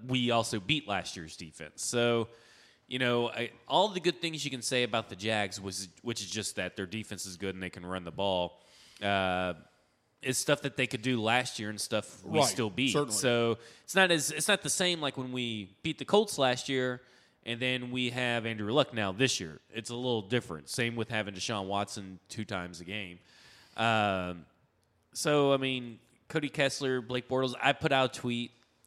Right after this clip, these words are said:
Speaker 1: the, when they announced it, or "What's your expectations for Cody Kessler, Big Cat Country?" And, um, I put, uh,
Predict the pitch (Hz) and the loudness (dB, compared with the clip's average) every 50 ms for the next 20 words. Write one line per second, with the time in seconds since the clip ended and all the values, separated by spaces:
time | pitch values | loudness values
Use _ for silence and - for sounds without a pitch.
0 | - - 110 107 110 104 104 104 101 101 104 101 101 98 95 101 98 104 107 - | -18 -14 -8 -4 -4 -2 -2 -2 -2 -4 -6 -6 -8 -8 -6 -6 -8 -8 -8 -8
1 | - - 110 107 101 95 98 95 95 107 117 - - 127 117 113 - - - 107 | -6 -4 -4 -4 -2 -2 -4 -2 0 -2 -2 -2 -2 -2 -2 -4 -4 -6 -8 -8
2 | - - 107 104 104 - 113 107 - - 104 - - 110 110 104 101 98 - 104 | -8 -6 -6 -6 -6 -6 -8 -10 -12 -12 -12 -12 -8 -8 -6 -6 -8 -10 -8 -8
3 | 101 98 - - 113 101 98 87 - 101 - - 101 92 - - 107 98 92 - | -8 -8 -8 -8 -10 -10 -10 -8 -10 -10 -10 -8 -10 -10 -10 -8 -10 -10 -10 -8
4 | 101 98 98 - _ - - _ _ _ _ _ _ _ _ - 107 113 110 110 | -8 -8 -8 -8 _ -20 -20 _ _ _ _ _ _ _ _ -6 -4 -2 -2 -2
5 | 107 101 - - 104 107 107 101 98 98 92 87 85 _ _ _ - - 117 117 | -2 -4 -6 -2 0 2 2 2 0 0 -4 -6 -12 _ _ _ -6 -4 -4 0
6 | - 131 123 120 113 - - - - - - _ _ _ _ - 120 123 120 110 | 2 2 2 2 0 -2 -10 -20 -20 -20 -20 _ _ _ _ -2 0 2 2 2
7 | 107 107 101 98 92 | 2 0 0 -2 -4